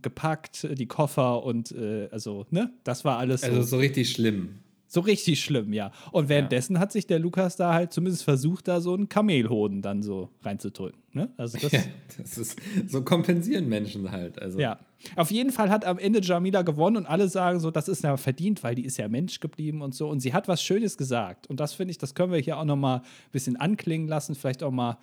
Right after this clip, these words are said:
Speaker 1: so als kleine Warnung so für alle Leute, die hier zuhören und gerade noch nicht wissen,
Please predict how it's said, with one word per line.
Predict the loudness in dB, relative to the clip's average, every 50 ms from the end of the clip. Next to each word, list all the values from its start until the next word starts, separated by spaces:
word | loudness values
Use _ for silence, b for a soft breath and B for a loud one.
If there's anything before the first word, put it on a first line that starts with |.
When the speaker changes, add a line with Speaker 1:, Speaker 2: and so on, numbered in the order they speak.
| b b b b b b b _ _
Speaker 1:
so | -8 -8 -4
als | -2 -2 -2 -2 -6 -12 -12 _ _ _ _ _ _ -4
kleine | 2 4 4 4 4 4 2
Warnung | 0 2 4 4 4 6 4 4 2 0 -2 -4 -8 _
so | -4 -4 -4
für | 0 -2 -2 -2
alle | 0 0 2 2 2 2 0 -2 -4 _ -2
Leute, | 2 4 4 4 2 0
die | -2 0
hier | 0 0 -2
zuhören | 0 0 0 2 2 4 2 2 2 2 2 0 -2 -4 -10 _ _ _ _ -10
und | -6 -4 -4 -4 -4 -6 -16 -18 -16 -8
gerade | -2 0 2 2 2
noch | 2 2 2
nicht | 0 0 0 -2
wissen, | -2 -2 0 -2 -2 0 0 -2 -4